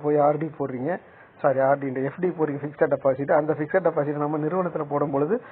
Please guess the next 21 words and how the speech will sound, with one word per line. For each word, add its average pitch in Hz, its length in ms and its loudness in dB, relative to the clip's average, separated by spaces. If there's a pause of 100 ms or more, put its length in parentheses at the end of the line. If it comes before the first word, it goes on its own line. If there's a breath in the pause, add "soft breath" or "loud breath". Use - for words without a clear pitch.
(140 loud breath)
அடுத்த 170 440 4
மாசம் 190 480 4
உங்களுக்கு 147 340 0
என்ன 151 160 2
வருது, 127 380 -4
இன்ட்ரெஸ்ட் 156 320 -4
வந்துரும். 139 340 -2 (300 loud breath)
So, 151 420 4
ஒரு 143 160 0
லைஃப் 156 280 2
லாங்கா 165 400 4
ஒரு 165 260 2 (300 loud breath)
ஏழு 156 240 4
வருஷத்துக்கு 160 420 0
ஒரு 143 140 0
இன்ட்ரெஸ்ட் 143 360 -2
என்ன 143 160 -4
செய்யும், 135 260 -6
ஸ்டாண்டர்டான 147 720 2
இன்ட்ரெஸ்ட் 139 280 -6
வந்துரும். 175 320 -4